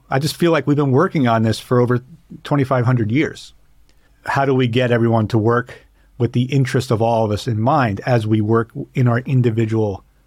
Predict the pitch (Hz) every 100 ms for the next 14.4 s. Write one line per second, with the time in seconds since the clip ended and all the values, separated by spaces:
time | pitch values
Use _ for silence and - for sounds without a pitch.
0 | _ - 196 254 85 127 117 120 123 127
1 | 131 170 - 82 - - - 117 120 117
2 | 131 143 - 143 120 127 - 127 - _
3 | _ _ _ - 170 170 185 190 196 170
4 | 120 131 - - 151 147 156 160 175 139
5 | 151 123 120 143 156 165 - 131 127 127
6 | 117 - 127 120 - 143 - 139 127 123
7 | 127 127 120 113 120 127 123 127 - 113
8 | 127 113 - 123 - 170 175 147 139 135
9 | 131 143 131 120 113 - - 151 156 165
10 | 160 - - 107 123 120 120 123 127 131
11 | 107 120 160 202 180 147 131 127 - 101
12 | 104 - - - 127 127 123 139 165 165
13 | 147 135 131 123 120 110 - 175 170 180
14 | 175 175 180 175